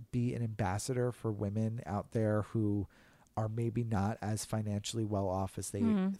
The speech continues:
Speaker 1: think they are. She could have used that as an amazing, like, growth spurt, and she
Speaker 2: Mm-hmm.
Speaker 1: could have actually thanked Leanne for that and become closer with her because of it.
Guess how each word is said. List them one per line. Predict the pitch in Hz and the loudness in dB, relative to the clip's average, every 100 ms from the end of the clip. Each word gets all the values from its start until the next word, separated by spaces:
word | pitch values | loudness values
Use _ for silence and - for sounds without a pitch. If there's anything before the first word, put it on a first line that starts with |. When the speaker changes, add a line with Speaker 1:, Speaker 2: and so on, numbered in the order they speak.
| - | -6
Speaker 1:
think | 113 - | -8 -2
they | 139 147 | 2 4
are. | 156 180 196 - - - | 4 4 2 -2 -16 -14
She | - 143 | -4 0
could | 160 | 2
have | 139 | 2
used | 131 120 | 0 0
that | 127 | 2
as | 117 107 | 2 0
an | 110 | -2
amazing, | 107 110 110 110 113 110 104 113 - - | -4 -2 -2 -2 -2 -4 -6 -10 -12 -4
like, | 104 101 - _ - | -2 -4 -8 _ -16
growth | 104 107 107 107 | -4 0 2 0
spurt, | - - 101 92 | -6 -4 -2 0
and | - 202 | 0 0
she | 185 | 0
Speaker 2:
Mm-hmm. | 180 | 2
Speaker 1:
could | 170 | 4
have | 139 | 2
actually | 113 113 - 120 113 107 - - _ - - | 2 -4 -4 -2 0 -2 -4 -18 _ -10 -4
thanked | 101 104 - 131 | -2 -4 -4 0
Leanne | 131 131 135 | 2 2 -2
for | 131 139 | -2 0
that | 131 131 131 | 2 2 0
and | 117 113 117 | -4 -8 -8
become | - 110 107 104 | -6 -4 -4 -4
closer | - 107 - 95 | -4 -4 -2 -4
with | 90 - | -6 -6
her | 98 90 | -6 -6
because | 90 - 90 90 | -6 -6 -6 -6
of | |
it. | 82 - | -6 -8